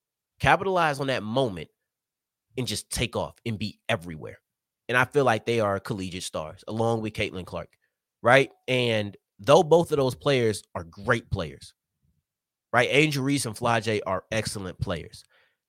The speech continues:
Right now, what is carrying them for a lot of people in their head is their marketability, is their personality, is who they are. That's something that I believe is important because you can make an argument that personality is the most valuable commodity in the world,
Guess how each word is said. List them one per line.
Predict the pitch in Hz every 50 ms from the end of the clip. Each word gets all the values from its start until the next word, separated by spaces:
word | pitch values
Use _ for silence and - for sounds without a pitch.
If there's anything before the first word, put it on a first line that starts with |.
| _ -
Right | 101 110 139 165 151
now, | 139 151 165 165 156
what | 147 147 127
is | 107 -
carrying | - - - 170 190 190 185 165 147 131 120
them | 123 127 120 113 110 113 107 -
for | - 135 113
a | 104
lot | 104 123 143 151 143
of | 131
people | 127 143 117 110
in | 101 98 123
their | 175 190 139
head | 120 104 90 87 95 95 _ _ _ _ _ _ _ _ _ _ _ _ _ _ _ _ _ _ _ _ _ _ _ _ _ _ _ _ _ _ _ _ _ _ -
is | 131 131 123
their | - 123 113
marketability, | 110 117 123 123 120 120 113 98 95 117 110 95 92 87 87 90
is | 87
their | - 101
personality, | 90 - 127 120 - 120 110 113 113 107 98 95 92 87 90
is | 90 - -
who | - - 165 156 139
they | 113 110 98 95
are. | 104 113 110 90 73 - - _ _ _ _ _ _ _ _ -
That's | 92 123 147 143 - -
something | - 165 151 147 - 143 127
that | 123 107 -
I | - 123 143 160
believe | 147 139 135 127 123 120 104
is | 101
important | 101 92 - - 180 180 - - 120 110
because | 113 - 127 117 110 101 101 95 - - - _ _ _ _ _ _ _ _ _ _ _ _ _ _ _ _ -
you | 123 190 220
can | 247 220
make | 185 143 120
an | 117
argument | - 113 120 117 110 110 101
that | 98 90 -
personality | 120 117 107 - 101 110 117 120 113 107 98 92 92 90
is | 87 - -
the | 101 95 85
most | 98 104 101 87 82
valuable | 107 104 104 98 98 92 90 90
commodity | - - 92 95 92 87 85 80 78 78 80 78
in | 76
the | 76 73
world, | - - - - -